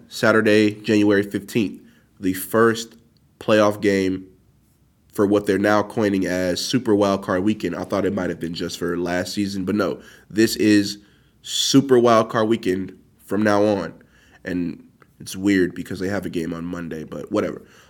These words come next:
Um, so there are six games in total for Super Wild Card Weekend.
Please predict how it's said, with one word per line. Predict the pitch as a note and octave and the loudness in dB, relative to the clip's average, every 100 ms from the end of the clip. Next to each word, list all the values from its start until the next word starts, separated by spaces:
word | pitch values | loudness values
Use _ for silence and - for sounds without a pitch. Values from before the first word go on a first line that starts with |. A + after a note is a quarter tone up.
| - | -12
Um, | F#2+ F#2+ F#2 F2+ F#2+ F#2 - _ _ _ _ _ _ _ _ _ - - | -6 -4 -2 -2 -6 -10 -20 _ _ _ _ _ _ _ _ _ -14 -6
so | - | -2
there | A#2 - | 2 2
are | |
six | - D3 C#3+ | 2 0 2
games | D#3 D#3 | 4 2
in | D3 | 0
total | A#2+ G#2 A2 - - | 2 2 0 -6 -20
for | - G2 | -10 -6
Super | - G#2+ | -4 -2
Wild | G2+ F#2+ F#2+ | 0 0 -2
Card | F#2+ F2+ | -2 -2
Weekend. | F#2 F#2 F#2 - | -2 -2 -4 -6